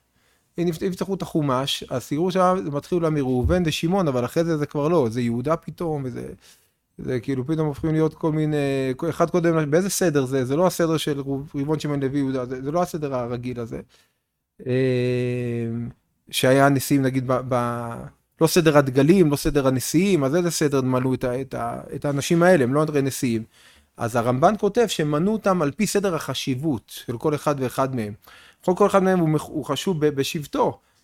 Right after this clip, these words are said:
אבל יש גם חשיבות כלל ישראלית, כן? אז כל אחד הוא, אה, ל-, ל-, ל-, לפי הסדר החשיבות הכלל ישראלית, בסדר? אז אני, אולי נקרא לכם קצת הסדר שלהם.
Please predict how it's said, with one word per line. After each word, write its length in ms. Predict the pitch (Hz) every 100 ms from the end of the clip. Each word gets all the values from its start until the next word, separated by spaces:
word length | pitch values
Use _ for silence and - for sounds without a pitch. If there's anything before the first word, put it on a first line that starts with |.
| _
אבל 280 | - 120 123
יש 140 | 135 151
גם 100 | 135
חשיבות 360 | 143 156 156
כלל 240 | - 156 160
ישראלית, 640 | - 190 220 262 147 120
כן? 220 | 156 151
אז 80 | 139
כל 180 | 202 196
אחד 260 | 233 214
הוא, 220 | 180 185 - _ _ _ _ -
אה, 60 | 147 147 143 143 139 139 131 127 123 117 120 - 76
ל-, 200 | 156 151
ל-, 160 | 160
ל-, 120 | 170 160
לפי 180 | -
הסדר 240 | 190 220 208
החשיבות 400 | 190 185 247 196
הכלל 260 | 185 202
ישראלית, 600 | 196 - 208 214 208 165 - _ _ _ _
בסדר? 320 | - 143 208 240 - _ _ _ -
אז 460 | - 127 123 113 - _ _ - 143
אני, 140 | 139
אולי 220 | 131 135
נקרא 240 | 135 - 156
לכם 240 | 139 135
קצת 300 | 123 127 117
הסדר 600 | 120 117 117 - 170 170
שלהם. 520 | 135 139 135 143 196